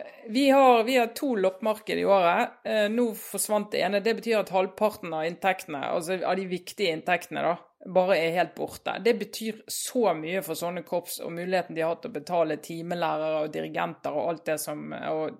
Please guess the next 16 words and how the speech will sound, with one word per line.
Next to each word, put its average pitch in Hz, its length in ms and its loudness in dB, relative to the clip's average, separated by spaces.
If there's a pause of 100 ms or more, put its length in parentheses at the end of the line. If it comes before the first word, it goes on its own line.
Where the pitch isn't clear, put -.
litt 180 240 -8
sånn 160 240 -6
instrumenter 175 800 -2
for 151 160 -6
ungene. 175 320 -4
De, 180 160 -4
de 165 220 -8
er 170 80 -4
jo - 20 -6
ikke 151 240 -8
gratis, 156 420 -2
men 170 160 -6
de 180 220 -10
får 175 380 0
instrumenter. 156 580 -4 (840)
Eh, 202 380 4